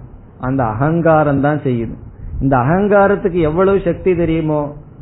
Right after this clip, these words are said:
வேதாந்தம் படிச்சா அந்த வேதாந்தம் வந்து அகங்காரத்தை நீக்கணும். ஆனா அந்த அகங்காரத்துக்கு ரொம்ப சக்தி இருக்கு. அந்த வேதாந்தம் படிச்சிருக்கிறேன்னு சொல்லி ஒரு அகங்காரம், அது மீண்டும் அழியாம இருக்கும்.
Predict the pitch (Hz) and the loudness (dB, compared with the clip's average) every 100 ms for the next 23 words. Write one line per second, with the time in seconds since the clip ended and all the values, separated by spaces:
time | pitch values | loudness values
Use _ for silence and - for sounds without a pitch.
0 | - - 101 123 165 185 208 208 214 185 | -20 -12 -4 0 0 2 0 0 0 0
1 | 202 180 147 160 - 170 147 127 175 - | -2 0 0 0 -2 0 2 0 -2 -6
2 | - - - - 139 156 151 131 139 185 | -18 -20 -20 -10 -4 0 0 2 2 2
3 | 202 208 208 196 196 180 175 196 208 151 | 2 0 0 0 0 2 0 2 2 2
4 | 185 208 190 180 180 - 175 170 185 190 | 0 0 0 0 -2 -4 -4 -4 -4 -4
5 | 139 117 - - - - - - 151 165 | -6 -8 -14 -16 -18 -20 -18 -8 -4 0
6 | 147 123 175 208 202 202 190 175 147 180 | 0 0 0 2 2 2 0 0 0 0
7 | 202 175 170 170 156 135 - - - - | 0 -2 -2 0 0 -2 -10 -16 -16 -18
8 | - 139 160 170 127 143 180 208 214 220 | -10 -8 -4 -2 2 2 4 2 2 2
9 | 220 226 208 202 190 196 190 185 196 202 | 2 2 2 2 2 0 0 0 -2 0
10 | 233 202 202 208 202 170 160 180 175 165 | 0 0 0 2 2 0 -2 -2 0 0
11 | 131 - - - - - - 131 156 160 | -2 -8 -16 -18 -18 -20 -8 -2 0 2
12 | 160 196 190 214 165 156 156 156 156 131 | 2 2 4 4 4 4 2 2 0 -2
13 | - - | -6 -16